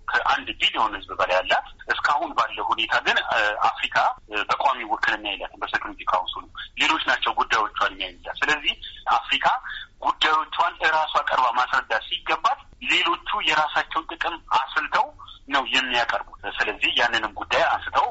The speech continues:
ማነጋገር አለባቸው። የተባበሩት መንግስታት በሴኩሪቲ ካውንስሉ አፍሪካን መቀበል አለበት። ይሄ የስጦታ ጉዳይ መሆን የለበትም።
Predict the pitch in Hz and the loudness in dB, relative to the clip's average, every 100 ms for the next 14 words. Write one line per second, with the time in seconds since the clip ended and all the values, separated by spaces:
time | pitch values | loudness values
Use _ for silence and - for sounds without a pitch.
0 | - 107 95 92 92 92 - - - 95 | 0 -2 0 0 0 2 -2 -4 -8 -8
1 | 92 101 98 - - 95 - - 156 - | -6 0 0 0 -8 -8 -12 0 0 0
2 | - - - 107 - - - - - 190 | -4 -4 -6 -8 -2 -2 0 0 2 2
3 | - - 113 - 113 - - - - 95 | 0 0 0 0 0 0 0 -6 0 0
4 | - - - - - - - 113 107 101 | 0 -6 -2 -2 -2 -16 -4 -2 0 -4
5 | - 127 117 110 - 98 95 - - - | -4 0 0 -2 -6 -8 -2 0 0 -4
6 | - - | -6 -8